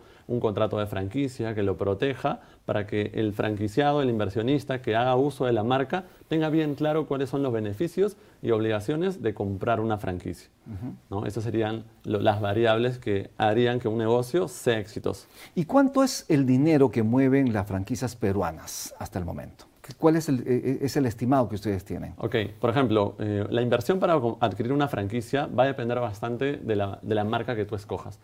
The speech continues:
Speaker 1: del área que se desea implementar.
Speaker 2: Ujú.
Speaker 1: Una inversión promedio puede oscilar entre doscientos mil dólares, a diferencia de otras inversiones como, no sé, bie-, eh, bienes raíces u, u otras
Speaker 2: Ujú.
Speaker 1: inversiones,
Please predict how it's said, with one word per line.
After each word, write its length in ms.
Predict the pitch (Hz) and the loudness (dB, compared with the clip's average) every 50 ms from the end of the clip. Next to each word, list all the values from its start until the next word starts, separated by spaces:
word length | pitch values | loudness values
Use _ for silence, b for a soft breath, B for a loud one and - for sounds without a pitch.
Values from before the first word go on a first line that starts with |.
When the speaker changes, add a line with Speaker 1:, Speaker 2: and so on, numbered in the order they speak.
| b b - | b b -4
Speaker 1:
del 240 | 95 107 104 104 - | 0 2 2 2 2
área 380 | - 117 113 120 120 120 120 | 2 0 2 2 0 0 -2
que 100 | - 101 | -4 -6
se 140 | 98 - 98 | -6 -6 -6
desea 240 | 95 92 - 101 98 | -6 -6 -6 -6 -6
implementar. 580 | 101 101 104 90 87 90 90 82 90 87 - - - | -4 -4 -6 -6 -6 -6 -6 -4 -4 -4 -4 -6 -10
Speaker 2:
Ujú. 240 | 110 95 135 - - - | -10 -8 -8 -8 -4 0
Speaker 1:
Una 120 | 139 156 | 2 4
inversión 340 | 170 147 127 107 - 143 135 | 4 4 4 4 2 0 2
promedio 460 | 139 135 131 139 139 143 147 139 127 | 2 2 2 2 0 0 -2 -4 -4
puede 380 | - 123 123 123 123 127 127 - | -2 -2 0 0 0 0 -2 -2
oscilar 460 | - 117 - - 104 107 110 113 117 | -4 -4 -4 -4 -4 -2 -2 -2 -2
entre 200 | 120 117 113 117 | -2 0 0 2
doscientos 420 | 110 104 98 - 104 95 101 95 110 | 2 2 2 0 -2 -4 -4 -4 -4
mil 120 | 113 110 | -2 0
dólares, 420 | 117 113 110 110 110 135 160 - b b b b b b b b | 0 2 2 0 -2 -4 -6 -8 b b b b b b b b
a 100 | - 107 | -2 0
diferencia 520 | 110 113 - - 123 127 131 127 139 135 | 0 2 2 2 0 0 2 2 2 4
de 80 | 120 117 | 4 4
otras 340 | 120 120 123 135 131 - - | 4 4 2 0 -2 -2 -2
inversiones 880 | 131 117 107 104 98 98 - - 127 123 120 113 107 113 113 110 - | -2 0 2 2 0 0 0 2 2 2 2 2 0 -4 -6 -8 -10
como, 600 | - - 107 101 95 95 95 95 92 90 90 90 98 | -10 -6 -6 -4 -4 -2 -2 -2 -2 -4 -4 -4 -6
no 80 | 104 101 | -6 -6
sé, 340 | 101 107 104 101 98 92 92 | -4 -2 -2 0 0 0 -2
bie-, 160 | 104 110 110 - | -2 -4 -4 -4
eh, 160 | 107 104 92 | -6 -4 -2
bienes 260 | 117 117 123 123 123 | -2 -2 -2 -2 0
raíces 600 | 113 101 117 123 123 110 - 117 117 113 107 - - | 0 0 0 -2 -2 -4 -4 -4 -4 -4 -4 -6 -4
u, 80 | 113 104 104 | -2 0 0
u 240 | - - 107 104 | 2 2 2 4
otras 400 | 110 117 113 117 123 123 104 90 | 4 4 2 2 -2 -2 -4 -6
Speaker 2:
Ujú. 100 | 120 117 113 | -6 -4 -4
Speaker 1:
inversiones, 640 | 113 113 104 101 101 - - 117 110 117 139 147 B | -2 0 0 -2 -2 -2 -2 -2 0 0 -2 -2 B